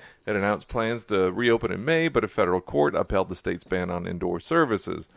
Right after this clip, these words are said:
The church reopened in late July. People started coming back," MacArthur told C N N on Tuesday. "They just kept coming until there were six or seven thousand.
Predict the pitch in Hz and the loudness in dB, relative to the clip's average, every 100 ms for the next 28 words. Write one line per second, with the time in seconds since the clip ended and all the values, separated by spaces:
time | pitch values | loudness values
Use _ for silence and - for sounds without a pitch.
0 | - - - - - 107 - 170 175 - | -20 -20 -20 -10 -4 -2 0 0 0 -2
1 | 135 113 107 110 101 92 90 85 - 113 | 4 4 4 0 -6 -2 -2 -2 0 4
2 | 127 104 - - _ _ _ - 170 175 | 4 4 -2 -8 _ _ _ -6 -4 -2
3 | 147 151 143 113 - 131 123 113 104 110 | -2 4 4 4 -2 -2 0 -2 -4 -2
4 | 113 104 - - 90 - - - 107 - | 2 4 2 -2 -12 -14 -16 -10 -6 0
5 | 95 92 92 - 95 82 98 90 92 90 | 2 0 -4 -4 -4 -4 -6 -4 -2 -2
6 | 87 87 85 _ _ - 127 131 165 156 | -4 -8 -12 _ _ -8 -6 -4 -2 -2
7 | 160 - - - - 110 113 113 113 - | -2 -8 -20 -18 -6 -6 -6 -2 0 0
8 | 127 123 139 123 107 - 107 101 98 98 | 0 0 0 -4 -4 0 2 2 2 0
9 | 95 92 - 92 95 87 90 107 139 131 | -2 -6 -8 -6 -2 -2 -4 -2 0 0
10 | 90 82 | -2 -6